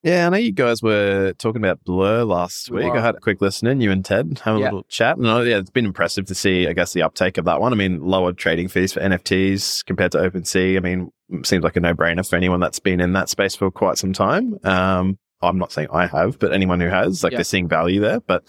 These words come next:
Speaker 1: but yeah, I mean, that token launching at five bucks, quickly tanking to be under one dollars.
Speaker 2: Yeah.
Speaker 1: We've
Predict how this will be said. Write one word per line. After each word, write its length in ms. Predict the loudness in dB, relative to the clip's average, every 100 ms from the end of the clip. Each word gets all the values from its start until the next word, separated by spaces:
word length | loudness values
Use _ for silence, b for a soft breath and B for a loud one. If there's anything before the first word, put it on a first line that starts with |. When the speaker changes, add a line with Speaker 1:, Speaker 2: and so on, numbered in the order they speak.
| -12 -2
Speaker 1:
but 100 | 0
yeah, 120 | 2
I 40 | 2
mean, 160 | 2
that 120 | 0 0
token 320 | -2 0 0
launching 300 | 0 -2 -6
at 100 | -2
five 240 | 0 0
bucks, 400 | 0 -2 -4 -10
quickly 320 | -8 -4 -2
tanking 500 | 0 -2 0 -2 -2 -6 _
to 60 | -4
be 100 | 0
under 160 | 2 2
one 220 | 2 2
dollars. 480 | 2 2 0 -4 -4
Speaker 2:
Yeah. 100 | -2
Speaker 1:
We've 180 | -2